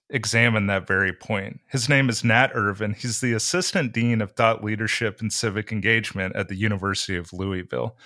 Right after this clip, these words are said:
We're gonna look at that history. We're gonna look at what's changed and unfortunately what hasn't. And in particular, Nat's gonna point out why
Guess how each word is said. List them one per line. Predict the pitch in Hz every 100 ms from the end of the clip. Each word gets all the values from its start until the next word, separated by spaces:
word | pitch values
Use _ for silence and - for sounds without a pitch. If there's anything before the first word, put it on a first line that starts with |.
| - - _ _ _ -
We're | 135
gonna | 156
look | 123 151 185
at | 156
that | 156
history. | 127 123 - - - 160 _ -
We're | 120
gonna | 139 120
look | 123 -
at | 120 104
what's | 117 110
changed | - - 120 123 -
and | 113
unfortunately | 104 - 117 - 110 104
what | 98 110
hasn't. | - 147 175 - 98 95 -
And | 127
in | 143 156
particular, | 139 117 - 208 147 104 98
Nat's | 101 117 127
gonna | - 143 107
point | - 117 107
out | 101 101 -
why | 98 101